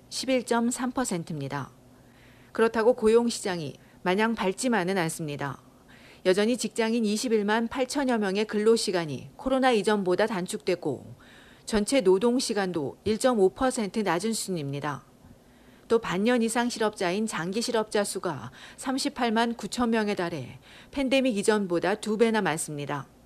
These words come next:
이런 장기 실업이 우려된다는 지적이 나오는 가운데, 업계 전문가는 실력 부족으로 새로운 직장을 찾는 데 어려움을 겪어 지연될 수 있다며,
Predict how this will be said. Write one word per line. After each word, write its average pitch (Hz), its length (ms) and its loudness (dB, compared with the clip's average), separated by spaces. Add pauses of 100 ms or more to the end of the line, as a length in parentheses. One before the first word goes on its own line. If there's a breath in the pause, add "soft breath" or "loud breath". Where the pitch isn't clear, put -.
(600 loud breath)
이런 214 180 2
장기 208 360 -2
실업이 226 360 2
우려된다는 220 720 2
지적이 214 380 2
나오는 190 340 0
가운데, 165 640 -4 (320 loud breath)
업계 190 260 4
전문가는 202 720 -2 (480 loud breath)
실력 277 420 4
부족으로 196 640 2
새로운 254 400 2
직장을 226 420 0
찾는 190 380 -4
데 180 80 0
어려움을 226 640 2
겪어 170 420 0
지연될 220 460 2
수 208 140 -2
있다며, 170 560 -2